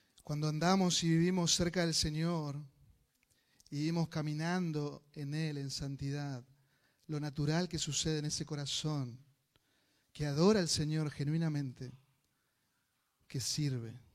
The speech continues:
que sirve, que se multiplica. En ese desborde de santidad, podríamos ver esta imagen,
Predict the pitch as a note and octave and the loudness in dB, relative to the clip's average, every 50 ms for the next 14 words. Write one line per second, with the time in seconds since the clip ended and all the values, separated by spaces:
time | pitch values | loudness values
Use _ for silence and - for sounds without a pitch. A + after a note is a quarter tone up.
0 | - - - - - _ _ _ _ _ _ _ _ _ _ _ _ _ _ _ | -20 -20 -20 -20 -20 _ _ _ _ _ _ _ _ _ _ _ _ _ _ _
1 | _ _ _ _ _ _ - C#3 - - - - C#3+ C#3 A#2+ A2+ G#2+ G#2 G2+ F#2 | _ _ _ _ _ _ -10 -8 -6 -6 -6 -4 -4 -4 -4 -4 -6 -8 -10 -14
2 | - - _ _ _ _ _ _ _ _ _ _ _ - - - - C#3+ C#3+ D3 | -16 -20 _ _ _ _ _ _ _ _ _ _ _ -8 -6 -4 -4 -2 -4 -4
3 | C#3 C#3 D3+ D3 - D3 D3 D3+ C3+ - B2+ A2+ G2+ G#2+ _ _ _ _ _ _ | -4 -6 -8 -10 -8 -8 -8 -8 -8 -10 -12 -16 -16 -18 _ _ _ _ _ _
4 | _ _ _ _ _ _ _ _ _ _ _ _ _ _ _ _ _ _ _ _ | _ _ _ _ _ _ _ _ _ _ _ _ _ _ _ _ _ _ _ _
5 | _ _ _ _ _ _ _ - C#3+ D#3+ E3 - - E3+ E3 D#3+ D3+ C3+ C#3 E3+ | _ _ _ _ _ _ _ -4 0 0 2 2 2 2 2 2 2 2 2 4
6 | F3+ F#3+ G3 F3 F3 E3+ E3 D#3 - - D#3 D3+ D3 - D3+ D3+ D3 D#3 E3 E3 | 4 4 4 4 2 0 0 0 -2 -2 -4 -4 -4 -6 -6 -4 -2 -2 -2 -2
7 | D#3+ D3 C#3 C3 C#3 C#3+ - - _ _ _ _ _ _ _ - D3+ C#3 D3 D#3+ | -2 -2 -4 -8 -10 -12 -14 -20 _ _ _ _ _ _ _ -6 -4 -2 0 0
8 | D#3 D#3 D#3 D3 C3+ C3+ C3+ D#3 D#3+ D3+ D#3 D#3+ - E3+ D#3 - - D3+ D3 D3 | 0 0 0 0 -2 0 0 0 0 0 -2 -4 -6 -6 -6 -4 -2 -2 -2 0
9 | D#3 D#3 D3 - - D#3 C#3 C#3 C3+ | 0 -2 -2 -4 -6 -6 -6 -6 -6